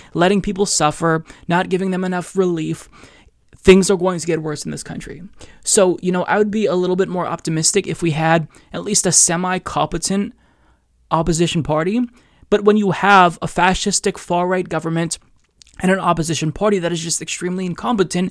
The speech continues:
you get a situation where you kind of devolve into an illiberal authoritarian regime,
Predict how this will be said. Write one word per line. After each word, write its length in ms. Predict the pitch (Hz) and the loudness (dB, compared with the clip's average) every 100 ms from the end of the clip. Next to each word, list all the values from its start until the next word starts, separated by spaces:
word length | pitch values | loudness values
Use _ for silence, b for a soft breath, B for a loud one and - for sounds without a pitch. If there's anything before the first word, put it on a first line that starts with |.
| B B B B - | B B B B -6
you 160 | 180 | 0
get 180 | 185 180 | 2 2
a 60 | 196 | 0
situation 880 | 226 220 202 156 151 175 185 170 | -4 -4 -4 -2 -4 -4 -4 -4
where 140 | 165 170 | -2 0
you 140 | 180 | -2
kind 320 | - - 175 | -6 -4 -2
of 300 | 175 165 185 | -2 -4 -8
devolve 520 | 170 175 160 143 160 - | 2 2 4 0 -2 -2
into 520 | 165 135 151 156 175 b b b b | -4 -2 -2 -2 -4 b b b b
an 80 | 180 | -2
illiberal 760 | 180 175 175 175 185 190 208 - _ _ _ - | 0 0 -2 0 0 0 -2 -6 _ _ _ -4
authoritarian 800 | 165 175 180 170 - 151 160 165 | -2 0 0 0 -2 -4 -4 -4
regime, 640 | 175 160 240 185 - 160 | -4 -2 -4 -4 -8 -12